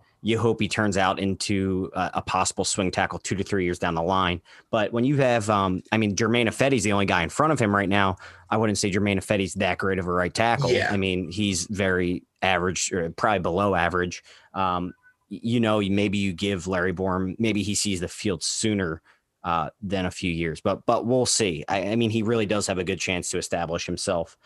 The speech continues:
Speaker 1: um, just given depth at that position and what the Bears are lacking. Um, now, what I will say about Jenkins and Borom is that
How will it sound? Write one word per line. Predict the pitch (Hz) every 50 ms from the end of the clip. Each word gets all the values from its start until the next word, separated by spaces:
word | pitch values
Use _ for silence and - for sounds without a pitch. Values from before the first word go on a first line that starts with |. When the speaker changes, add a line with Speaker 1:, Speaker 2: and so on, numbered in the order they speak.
| - - - -
Speaker 1:
um, | 92 90 90 82
just | 85 95 92 - -
given | - 92 82 87 87 85 82 73 _
depth | - 95 82 80 - - - - - - _ _ -
at | 87 82 -
that | 82 78 - -
position | 90 80 80 82 - - - 82 82 80
and | 76 - 82 85 85
what | 87 82 -
the | 85
Bears | 76 87 85 82 80 -
are | 87 80
lacking. | 80 85 82 82 - - 85 82 - _ _ - _ _ _ _ -
Um, | 95 95 92 90 90 90 -
now, | - 110 -
what | 110 117 113
I | 117
will | 113 110 123 123
say | 113 - - 120 110
about | 107 95 95 90 85
Jenkins | 90 98 113 107 98 95 110 101 90
and | 95 95 90
Borom | 110 117 123 127 113 110 107 104
is | 98 95
that | 95 104 98 92 92 -